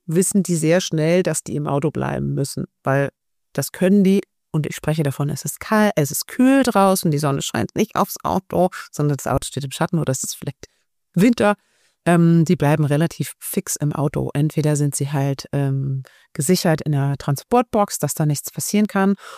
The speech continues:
Und ich mach das einfach. Das heißt, ich gehe und bin aber auch drei Minuten später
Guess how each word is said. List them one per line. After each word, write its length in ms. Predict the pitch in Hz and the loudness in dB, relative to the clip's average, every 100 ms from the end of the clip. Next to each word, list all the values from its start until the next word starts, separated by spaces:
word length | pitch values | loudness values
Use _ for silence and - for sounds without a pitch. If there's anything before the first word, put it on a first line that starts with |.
| - | -4
Und 220 | 175 190 175 | 2 2 2
ich 140 | - | 0
mach 160 | 147 - | 0 0
das 160 | 180 | -4
einfach. 360 | - 107 - - | -4 -6 -6 -8
Das 120 | 143 | -2
heißt, 180 | 147 143 | -2 -2
ich 100 | 135 156 139 | -2 -2 2
gehe 420 | 180 240 254 226 | 4 6 4 2
und 140 | 160 | 2
bin 120 | 165 | 2
aber 180 | 175 165 | 2 2
auch 100 | 147 | 0
drei 180 | 151 147 | -2 0
Minuten 240 | 156 151 | 0 -2
später 360 | - - 143 | -6 -4 -2